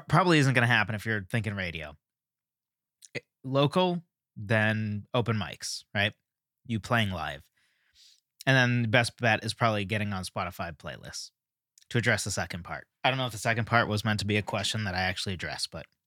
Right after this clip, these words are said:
uh, for the, for the first one, I read that some people,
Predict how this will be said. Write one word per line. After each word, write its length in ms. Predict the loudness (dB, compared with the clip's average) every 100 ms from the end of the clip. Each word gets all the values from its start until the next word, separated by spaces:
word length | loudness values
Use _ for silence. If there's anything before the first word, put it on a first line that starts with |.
| _ _ _ _ _ _ _ _ _ -8 -2
uh, 160 | 0 2
for 140 | 4
the, 100 | 4
for 140 | 4
the 120 | 4 4
first 320 | 2 0 0
one, 280 | -2 -4 -8 _ _ _ _ -20 -20 _ _ _ _ _ -20 _ 2
I 100 | 4
read 280 | 4 4
that 180 | 2 0
some 460 | -2 0 2 2 0
people, 540 | 2 0 0 -10 -12